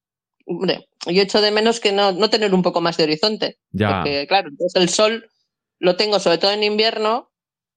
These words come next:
Speaker 1: es muy corto.
Speaker 2: Ya, sí, sí, sí,
Speaker 1: ¿Sabes?
Speaker 2: sí.
Speaker 1: Eh, pa las cuatro, mira, pa, eh, pa las cuatro de la tarde, en invierno, por el lado oeste ya,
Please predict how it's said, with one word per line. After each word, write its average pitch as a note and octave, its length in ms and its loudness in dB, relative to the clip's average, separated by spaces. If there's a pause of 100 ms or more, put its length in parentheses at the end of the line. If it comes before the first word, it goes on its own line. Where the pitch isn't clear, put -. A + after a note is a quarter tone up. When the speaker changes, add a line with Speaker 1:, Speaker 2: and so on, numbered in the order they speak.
(360)
Speaker 1:
es G3+ 160 0
muy G#3+ 140 4
corto. G#3+ 460 -2 (260)
Speaker 2:
Ya, F2+ 320 -6 (260)
sí, G2 220 -6
sí, F2+ 120 -10
sí, E2+ 40 -10
Speaker 1:
¿Sabes? G#2+ 300 -2
Speaker 2:
sí. D2+ 80 -10
Speaker 1:
Eh, D#3 320 -2
pa E3+ 100 0
las F3 240 0
cuatro, A3 920 0
mira, G3 440 -4
pa, E3+ 180 -4
eh, - 480 -10
pa E3 80 2
las E3 180 -2
cuatro B3 220 -2
de B3+ 60 0
la A#3+ 120 2
tarde, D4+ 320 -2 (260)
en F#3 160 -2
invierno, C4 480 -2 (920)
por E3 200 0
el F3 120 2
lado G3+ 220 4
oeste A#3+ 360 -2
ya, E3 680 0